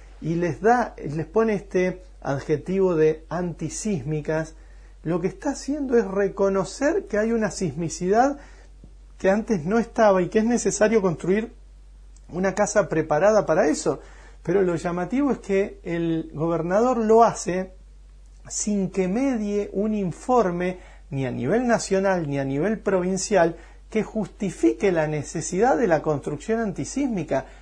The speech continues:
porque hasta ahora han negado sistemáticamente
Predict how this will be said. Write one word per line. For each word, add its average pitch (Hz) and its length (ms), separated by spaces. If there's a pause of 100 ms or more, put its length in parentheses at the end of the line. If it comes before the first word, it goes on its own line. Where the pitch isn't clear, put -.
(180)
porque 185 360
hasta - 280
ahora 240 480
han 220 280
negado 202 520
sistemáticamente 190 1600